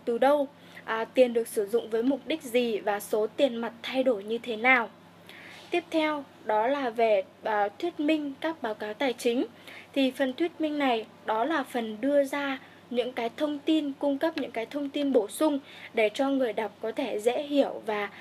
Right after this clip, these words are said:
à, dễ đọc về, à, ừm, cũng như là để hiểu chính xác về các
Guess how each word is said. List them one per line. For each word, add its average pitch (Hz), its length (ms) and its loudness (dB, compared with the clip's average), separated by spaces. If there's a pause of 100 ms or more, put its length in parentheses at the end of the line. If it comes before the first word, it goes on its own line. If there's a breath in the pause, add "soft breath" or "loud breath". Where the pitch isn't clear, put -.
(220 loud breath)
à, 208 280 0
dễ 277 220 2
đọc 285 240 -4 (100)
về, 208 420 2 (100)
à, 202 240 -2 (160)
ừm, 208 460 -10
cũng 262 160 -4
như 294 100 -4
là 254 160 0
để 202 200 -4
hiểu 208 320 2
chính 233 200 -6
xác 403 360 -2
về 220 160 0
các 277 180 -4